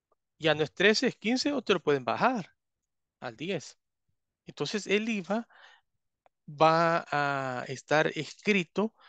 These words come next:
en una pequeña celda de entrada. Entonces, el iva,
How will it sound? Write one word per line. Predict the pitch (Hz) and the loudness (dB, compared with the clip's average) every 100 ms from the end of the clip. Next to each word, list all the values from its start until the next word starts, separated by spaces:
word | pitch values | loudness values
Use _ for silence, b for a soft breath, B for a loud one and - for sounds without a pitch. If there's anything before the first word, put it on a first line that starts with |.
| b b _ | b b _
en | 170 147 | -4 -2
una | 139 156 | 0 0
pequeña | - 151 - 151 170 180 151 | 0 -2 2 2 4 2 2
celda | - 131 117 117 | 2 2 2 0
de | 123 | 0
entrada. | 131 170 214 127 - _ _ _ _ _ _ | -2 2 2 2 -2 _ _ _ _ _ _
Entonces, | 147 156 127 117 - B B B B _ | -2 0 0 -4 -10 B B B B _
el | 185 202 226 | 2 4 2
iva, | 208 190 240 233 | 0 0 -2 -6